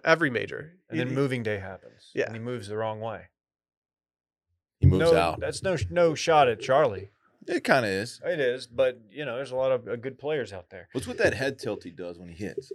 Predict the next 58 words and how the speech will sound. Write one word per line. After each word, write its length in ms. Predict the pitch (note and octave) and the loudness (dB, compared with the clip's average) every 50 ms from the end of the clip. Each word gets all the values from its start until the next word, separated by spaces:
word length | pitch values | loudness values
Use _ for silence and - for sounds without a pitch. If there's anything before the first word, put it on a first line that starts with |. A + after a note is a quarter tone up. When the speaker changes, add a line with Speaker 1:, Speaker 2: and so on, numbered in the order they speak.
| - _ _ _ _ _ _ - | -18 _ _ _ _ _ _ -12
Speaker 3:
You 80 | G2 | -10
ever 100 | G#2 G#2 | -8 -8
notice 300 | - G2+ A#2 B2+ B2 - | -6 -4 -4 -4 -4 -4
that? 220 | C#3 C#3 C3 - - _ _ _ _ _ _ _ _ | -6 -6 -6 -6 -10 _ _ _ _ _ _ _ _
Speaker 2:
No. 260 | G#2 A#2 - - - - - - - - _ _ _ _ _ _ _ _ - | -2 -2 0 -2 -4 -8 -16 -20 -20 -20 _ _ _ _ _ _ _ _ -6
Speaker 3:
Look 300 | - F2+ F2 - - - | -6 -4 -4 -6 -6 -4
for 140 | - D#2+ C#2+ | -4 -2 -2
it. 80 | - - - - _ _ _ _ _ _ _ _ _ _ _ _ _ _ _ _ _ _ _ _ | -2 -4 -8 -20 _ _ _ _ _ _ _ _ _ _ _ _ _ _ _ _ _ _ _ _
That's 120 | - - - | -18 -14 -10
how 60 | - | -6
he 100 | G2 A2 | 0 4
watches 300 | G#2 A#2+ A#2+ - - - | 4 4 4 4 0 -6
it 100 | F#2+ C#2 | -10 -10
like 120 | E2+ E2+ | -10 -10
Speaker 1:
Yeah. 60 | - - F2+ | -8 -8 -8
Speaker 3:
that. 160 | D#2 - - | -10 -6 -4
Speaker 1:
This 140 | D3 C#3+ C#3 | -4 0 4
guy's 180 | - D3+ C#3 B2 | 4 4 4 4
in 60 | C3 | 0
a 60 | C3 | -6
position 340 | B2 B2+ B2 B2 A#2 B2+ A#2 | -6 -6 -6 -6 -6 -8 -8
to 60 | A#2 | -6
question 320 | - - B2 A#2 - A#2+ | -4 -2 -2 -2 -4 -6
people's 260 | A2+ B2 - G#2+ A2 - | -12 -10 -10 -10 -12 -12
swings. 360 | - - - - - - - A2+ | -12 -12 -12 -12 -12 -12 -10 -8
Speaker 3:
I'm 100 | B2+ A#2+ | -8 -8
not, 120 | - - | -8 -6
no, 320 | - F#3+ C#4 - B3+ G3 D3 | 0 4 6 8 10 12 10
it's 120 | D#3 C3+ | 10 12
not 100 | - G#3+ G#3 | 10 10 8
a 20 | |
Speaker 2:
Oh. 40 | - | 8
Speaker 3:
swing. 340 | - - F3+ A3 A#3+ F3 C3+ | 4 4 2 4 4 4 2
It's 120 | B2 - | 0 -2
his 100 | B2+ A2 | 0 2
head 200 | C3+ E3+ E3+ C#3 | 4 4 4 4
tilt 240 | - D#3 C#3 B2+ - | 4 2 2 4 2
after 360 | C3 B2+ C#3 D3 C#3+ - C#3 | 2 2 2 2 2 0 0
he 140 | B2+ C3 B2 | 2 0 0
swings. 320 | A#2 - - C#3+ B2+ G2 F#2 | -2 -4 -6 -8 -6 -8 -8
He's 140 | F#2 D#2 | -8 -2
watching 320 | G#2+ A2 A2 A2 - A2 G#2+ | 0 2 2 2 0 -4 -6
it 200 | G2+ G2 - - _ _ _ _ _ | -6 -8 -10 -14 _ _ _ _ _
fly. 420 | - - F#2+ G#2+ G#2 E2 - - _ _ _ _ _ _ _ - | -2 2 2 2 2 0 -4 -10 _ _ _ _ _ _ _ -10
Speaker 2:
Maybe 160 | A2+ A2+ C3 | -8 -6 -6
he's 80 | C3 - | -6 -8
pimping 340 | - C3+ D3+ D#3 D3+ G#2+ F#2 | -8 -8 -8 -8 -8 -10 -12
it. 140 | F2+ F#2 _ _ _ _ _ _ _ _ _ _ _ _ _ _ _ _ _ _ _ _ _ | -14 -20 _ _ _ _ _ _ _ _ _ _ _ _ _ _ _ _ _ _ _ _ _
Speaker 3:
Just, 360 | - - - - - - _ | -12 -10 -10 -10 -12 -14 _
just 220 | - - - - - | -8 -8 -8 -6 -4
look 160 | C#2 C#2 - | -6 -6 -6
for 220 | - - A1 G#1+ G#1+ | -6 -6 -6 -4 -6
it. 100 | - - | -6 -6
All 80 | - E2 | -2 0
right. 180 | F2 F#2 G2 - | 0 0 0 2
Anyway, 240 | D3+ D#3+ C3+ A#2 G#2+ | 0 0 2 0 0
Morgan 380 | A2+ C3 D3+ F3+ E3+ D3 C3+ G#2+ | 2 2 4 4 4 2 0 0
Hoffman. 540 | G#2 G2 F#2 F2 - - F2+ F2+ F2+ F2+ | 0 -2 -2 -4 -4 -8 -10 -10 -10 -12